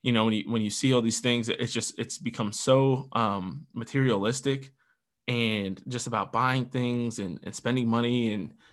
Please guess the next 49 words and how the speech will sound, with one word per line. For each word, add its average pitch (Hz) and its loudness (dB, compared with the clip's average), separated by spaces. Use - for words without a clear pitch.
getting 127 2
fat 123 2
and, 110 0
uh, 101 2
spending 135 2
time 131 2
with 110 -4
our 90 -6
family, 139 -2
which 110 -4
w-, 107 -8
they're 117 0
trying 117 -2
to, 107 -2
you 113 -4
know, 104 -4
really 120 4
restrict 127 -2
and 110 -2
draw 104 2
back 113 -2
this 98 -8
year. 85 -10
And 147 4
the 151 8
other 185 2
lesson 156 2
that 131 4
I 123 4
think 135 -2
has 120 0
really 123 0
come 123 -2
from, 110 -2
that 127 4
I 107 8
really 127 6
learned 123 4
in 120 2
my 107 2
time 123 0
in 107 -2
the 104 -2
Army 120 0
is 101 -4
that 107 -2
you 143 0
can't 208 -4
just, - -6